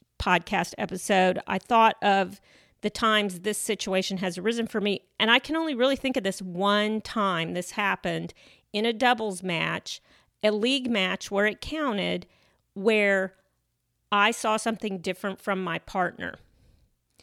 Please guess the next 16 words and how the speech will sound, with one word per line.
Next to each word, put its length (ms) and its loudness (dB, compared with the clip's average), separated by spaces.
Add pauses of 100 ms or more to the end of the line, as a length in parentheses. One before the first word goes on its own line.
(320)
So 580 4 (180)
here's 300 -2
my 240 4
situation, 640 -2
and 100 -2
this 160 -6
is 140 -6
a 80 -2
really 240 -2
good 180 -4
example 680 -6
of 140 -6
when 160 -2
it 100 -6
might 240 0
arise. 640 -2